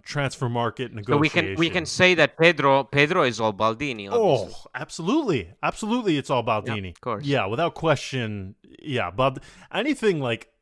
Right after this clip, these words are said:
Speaker 1: even remotely related to the Premier League, you can almost guarantee that it's got Baldini's fingerprints on it. Smalling was Baldini.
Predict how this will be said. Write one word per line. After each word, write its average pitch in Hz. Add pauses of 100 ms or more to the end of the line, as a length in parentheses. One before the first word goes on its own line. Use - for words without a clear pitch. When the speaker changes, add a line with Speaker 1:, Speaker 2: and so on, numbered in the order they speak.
(240)
Speaker 1:
even 160
remotely 135
related 123
to 123
the 104
Premier 113
League, 98
you 117
can 139
almost 135
guarantee 110
that 98
it's 98
got 101
Baldini's 101
fingerprints 110
on 92
it. 90
Smalling 131
was 123
Baldini. 120